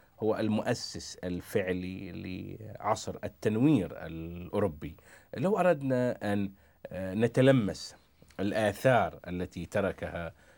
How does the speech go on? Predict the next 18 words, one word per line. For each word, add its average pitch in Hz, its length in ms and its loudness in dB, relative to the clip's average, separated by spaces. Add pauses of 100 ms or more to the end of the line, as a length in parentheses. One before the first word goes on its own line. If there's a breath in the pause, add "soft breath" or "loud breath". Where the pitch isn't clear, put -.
(200 soft breath)
آه، 101 280 0
هذا 87 140 0
العلامة 85 600 0
العربي 82 480 -2
المسلم 92 680 -4 (140)
في 98 300 -8
الفكر - 640 -4 (100)
الأوروبي، - 640 -8 (360 soft breath)
آه، - 180 -8
هل 135 220 6
من، 131 340 4 (540 soft breath)
آه، 92 1040 -8
بصمات 113 640 4 (180)
واضحة 107 1040 6
و-، 92 480 0 (340 soft breath)
وملموسة 123 800 4 (240)
لهذا 110 460 0
المفكر؟ 104 500 -4